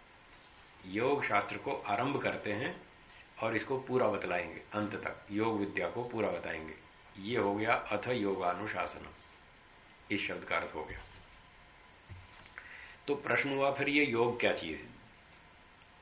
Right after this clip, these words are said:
योग का अर्थ बताते हैं, बोलिए, योगः।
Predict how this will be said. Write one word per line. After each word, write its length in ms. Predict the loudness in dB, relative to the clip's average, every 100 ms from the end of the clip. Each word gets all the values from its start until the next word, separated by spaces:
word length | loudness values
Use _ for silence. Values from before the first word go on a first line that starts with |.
| -20 -20 -20 -20 -20 -20 -10
योग 380 | -4 2 2 2
का 120 | 4
अर्थ 320 | 4 4 2 0
बताते 360 | -2 -2 -2
हैं, 280 | -2 -2 -6 -12 -2
बोलिए, 360 | 0 2 0
योगः। 560 | -4 0 2 2 0 -2